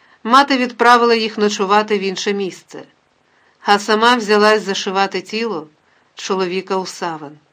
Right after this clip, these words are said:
сподіваючись уночі вивезти його на візку за місто і скинути в глибокий яр. Поки вона робила свою сумну справу, чума теж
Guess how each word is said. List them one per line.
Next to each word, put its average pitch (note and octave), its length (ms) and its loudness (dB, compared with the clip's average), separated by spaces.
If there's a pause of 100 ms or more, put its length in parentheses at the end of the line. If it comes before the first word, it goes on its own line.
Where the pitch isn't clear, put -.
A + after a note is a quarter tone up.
(260)
сподіваючись F#3+ 920 0
уночі G3 520 -6 (160)
вивезти F3+ 520 -4
його E3+ 280 -4
на E3+ 100 -6
візку E3 480 -12 (500)
за F#3 200 -4
місто E3 500 -8 (340)
і G3 100 -6
скинути G3 720 -4
в F#3 40 -12
глибокий E3 640 -8
яр. D3+ 240 -8 (1400)
Поки D4+ 260 2
вона B3 280 4
робила A#3 420 2
свою G3+ 340 -4
сумну F#3 320 -6
справу, G#3 540 0 (600)
чума A3 440 2
теж G#3+ 460 -2